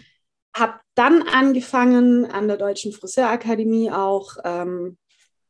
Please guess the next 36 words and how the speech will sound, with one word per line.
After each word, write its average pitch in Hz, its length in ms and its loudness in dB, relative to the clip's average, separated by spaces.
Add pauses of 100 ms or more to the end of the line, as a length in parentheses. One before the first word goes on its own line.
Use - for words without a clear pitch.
(120)
Prüfungsvorbereitungskurse 269 1700 2
zu 233 160 -6
geben 226 480 0
und 196 400 -4 (380)
hab 254 180 -2
einfach 277 460 0
gemerkt, 233 760 0 (840)
ähm, 226 580 0 (220)
dass 208 220 -4
es 202 120 -14
gar 202 220 -4
nicht 247 160 0
so 294 80 -8
schwer 269 340 0
ist, 254 160 -4
mit 262 180 -4
Azubis 240 560 -6
zu 202 140 -6
arbeiten. 226 640 0 (360)
Und 226 140 -2
es 220 140 -6
macht 214 260 -4
mir 208 140 -4
mega 285 420 0
viel 285 160 -8
Spaß 240 460 -4
und 233 100 -4
ich 226 140 -6
hab 220 100 -8
immer 220 300 -2
sehr, 254 320 0
sehr 240 180 0
viel 240 160 -4
positive 240 680 -4
Rückmeldung 262 540 -2
bekommen 254 500 -2